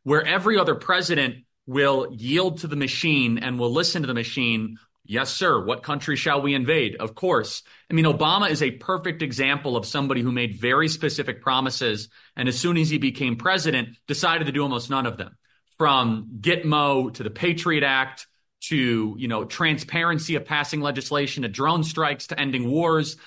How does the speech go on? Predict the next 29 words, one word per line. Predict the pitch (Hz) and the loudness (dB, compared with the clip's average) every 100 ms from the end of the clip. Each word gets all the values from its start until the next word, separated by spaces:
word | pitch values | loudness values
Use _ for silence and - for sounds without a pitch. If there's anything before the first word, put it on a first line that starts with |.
| - - | -12 -4
Obama | 143 185 196 151 | 2 2 2 2
ran | 147 170 170 143 | 2 4 2 2
as | 131 113 | -2 -4
this | 117 | -6
populist | - 190 208 185 151 127 - | -2 2 2 2 2 0 -2
and | 131 123 | -6 -4
soon | 170 156 | -2 0
realized | 156 175 156 131 123 123 _ _ _ _ | 2 4 4 4 0 -8 _ _ _ _
that | 156 | -2
the | 156 | -2
power | - - 185 202 175 143 | -6 2 4 6 4 2
of | 135 120 | 0 0
the | 131 | 0
American | 131 135 127 123 | 2 2 2 -4
government | 113 139 156 135 117 117 _ _ 120 | 0 0 2 -2 -4 -8 _ _ -2
was | 127 135 123 113 - | 2 4 2 -2 -8
vested | - 107 156 175 - 147 117 101 | -12 -2 0 0 -2 0 0 -4
in | 139 127 | -4 -4
this | 120 120 | -4 -4
fourth | 151 143 | -4 -4
branch | - 131 120 | 0 0 0
of | 120 101 | -6 -2
government. | 135 135 104 87 - _ _ | -2 0 -4 -6 -20 _ _
So | - 214 196 | 0 4 4
anyway, | 214 185 139 | 4 2 2
I, | 170 175 - | 0 -2 -2
I, | 160 160 | -4 -2
I | 143 165 | -4 -2
don't | 180 214 220 | 0 -2 -2